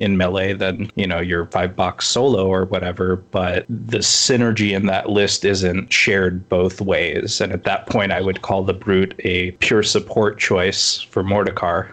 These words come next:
Another example is, uh, a Kreia. In your generic list, it's just Force Aura and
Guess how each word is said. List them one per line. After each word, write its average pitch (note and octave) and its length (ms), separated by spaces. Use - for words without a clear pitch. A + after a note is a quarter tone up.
Another G#2+ 360
example F#2+ 720
is, F#2+ 320
uh, F2+ 340
a A2 80
Kreia. A#2+ 500
In G2 180
your G2 100
generic G2+ 520
list, G2 320
it's F#2+ 120
just - 340
Force G2+ 300
Aura F#2 460
and F#2 500